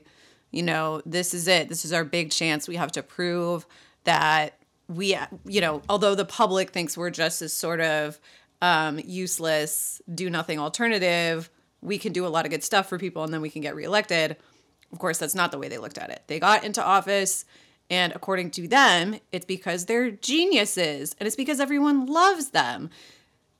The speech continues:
which is totally delusional. I don't know, like, how you could possibly think this,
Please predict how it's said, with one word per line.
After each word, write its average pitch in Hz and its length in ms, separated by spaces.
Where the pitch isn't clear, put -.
which 262 260
is 262 140
totally 302 560
delusional. 226 560
I 214 100
don't 254 160
know, 262 200
like, 214 400
how 311 400
you 277 160
could 254 120
possibly 208 480
think 185 280
this, 156 480